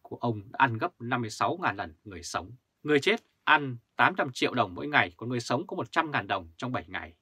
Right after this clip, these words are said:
Hơn ai hết, người dân nghèo cần được trợ cấp về kinh tế khi khó khăn. Nhà nước của dân và do dân thực sự không bao giờ đốt tiền, trong khi đồng bào khốn khổ đến như thế.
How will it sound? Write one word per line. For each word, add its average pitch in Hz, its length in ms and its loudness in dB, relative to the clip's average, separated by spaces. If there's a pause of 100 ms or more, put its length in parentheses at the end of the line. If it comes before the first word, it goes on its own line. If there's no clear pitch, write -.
(100)
Hơn 139 220 2
ai 120 100 2
hết, 143 180 -2 (100)
người 120 200 -2
dân 175 160 0
nghèo 131 320 2
cần 117 160 0
được - 140 -16
trợ - 140 -10
cấp 190 180 -2 (180)
về 98 100 -8
kinh 127 200 -6
tế 120 300 -4
khi 131 160 -4
khó 117 160 -4
khăn. 120 300 0 (580)
Nhà 123 260 2
nước 196 280 -4
của 98 140 -6
dân 156 200 -2
và 107 100 -8
do 135 160 0
dân 143 260 -4 (240)
thực 113 140 -8
sự - 320 -2
không - 300 -2
bao 151 120 0
giờ 104 300 -4
đốt 170 260 0
tiền, 92 260 -2 (380)
trong 190 160 0
khi 196 100 -2
đồng 110 180 0
bào 98 240 2
khốn 139 340 -4
khổ 98 400 -2
đến 120 200 -6
như 117 120 -4
thế. 104 300 -10